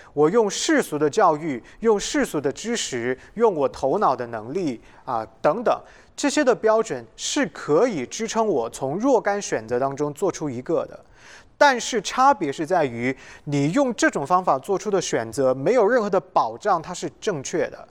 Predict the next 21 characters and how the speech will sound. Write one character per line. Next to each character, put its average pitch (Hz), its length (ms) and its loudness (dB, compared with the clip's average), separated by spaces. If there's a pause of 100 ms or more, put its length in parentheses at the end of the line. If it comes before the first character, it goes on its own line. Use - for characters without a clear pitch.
(400)
而 151 280 4
用 196 200 2
神 - 380 -2
的 285 100 4
话 220 240 6
做 185 200 -2
的 151 80 -2
选 117 280 -6
择 113 300 0 (300)
一 185 180 -6
定 247 260 0
是 160 140 -4
正 139 180 -2
确 120 240 -6
的， - 220 -14 (220)
尽 226 240 0
管 180 180 4
它 190 140 -2
可 156 100 -8
能 139 140 -6
在 190 180 2